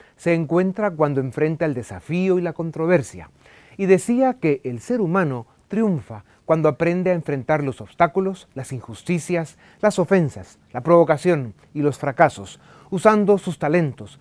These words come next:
sus virtudes, su fuerza y sus convicciones. Si pudiéramos desde esta tribuna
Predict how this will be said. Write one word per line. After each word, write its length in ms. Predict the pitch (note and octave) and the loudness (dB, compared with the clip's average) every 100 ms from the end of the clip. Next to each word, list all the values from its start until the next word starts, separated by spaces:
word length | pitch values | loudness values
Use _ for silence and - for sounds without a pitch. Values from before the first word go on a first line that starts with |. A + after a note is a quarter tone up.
| _ | _
sus 220 | - C#3+ | -8 -4
virtudes, 680 | E3 C3+ - D#3+ G#2+ G2 - _ _ | -4 -4 -4 -4 -4 -10 -20 _ _
su 160 | - | -8
fuerza 420 | C#3 D#3+ E3+ D3+ D#3+ | -2 2 2 2 -4
y 60 | |
sus 180 | D3 C#3 | -4 -6
convicciones. 960 | - C#3+ C3+ - D3 G#2 D#2+ - _ _ _ - - - _ | -4 -4 -6 -6 -6 -6 -12 -20 _ _ _ -20 -20 -20 _
Si 160 | - F#3+ | -4 0
pudiéramos 680 | E3+ G3+ G#3 D#3+ B2 B2 A#2+ | 2 6 6 6 2 -6 -2
desde 380 | C#3+ C3 D3+ D#3 | -2 2 4 4
esta 300 | D3 D#3+ C#3 | 0 -8 -6
tribuna 460 | C#3+ D3+ D3+ G#2+ | -4 -4 -4 -8